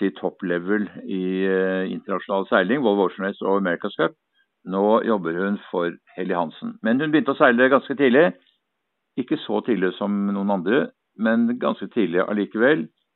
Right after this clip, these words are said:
til tross for at hun ikke hadde foreldre som, eh, var spesielt opptatt av seiling. Eh, Monica, hyggelig å ha deg på telefonen. Vi begynner nettopp med din start i seiling. Eh,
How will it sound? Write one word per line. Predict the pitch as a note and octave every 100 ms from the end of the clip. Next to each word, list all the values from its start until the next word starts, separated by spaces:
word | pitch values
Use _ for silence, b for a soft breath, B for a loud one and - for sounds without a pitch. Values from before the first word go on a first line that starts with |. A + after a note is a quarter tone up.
| _ _ _ -
til | A#2+
tross | G#2 E2+ -
for | G#2+
at | G#2 -
hun | A2 -
ikke | A#2+ - F#2
hadde | F#2+
foreldre | F2+ G#2 D#2+ D2+ D#2+ F2+ -
som, | F2 F2 F2 F2+ F2+
eh, | F2+ F2+ F2 _ _ _ _ _
var | -
spesielt | G2 G2 G2 -
opptatt | - -
av | F2+
seiling. | G#2+ E2+ G#2 B2 _ _ _ _ _ -
Eh, | A2+ A2+ A#2
Monica, | B2+ B2+ C3 E3 F3+ - _ -
hyggelig | C3 A2+ A#2
å | B2
ha | A2+ A2 A2+ A2+ -
deg | - G#2 G#2+ _
på | G#2+ G#2 G#2 G#2
telefonen. | G#2+ G#2 A2+ A#2+ D#3 E3+ - -
Vi | G2+ G#2 A2+ A#2 A#2 A2+
begynner | - A#2 A2 G2+
nettopp | A2 F#2+ A2+ -
med | G2 G2 G2+ G#2 _ _ _ _ _
din | G#2+ G#2+ -
start | - F2+ F2+ A#2+
i |
seiling. | A#2+ B2 G2+ C#3 E3 - -
Eh, | G#2+ G#2+ G#2 G2+ G#2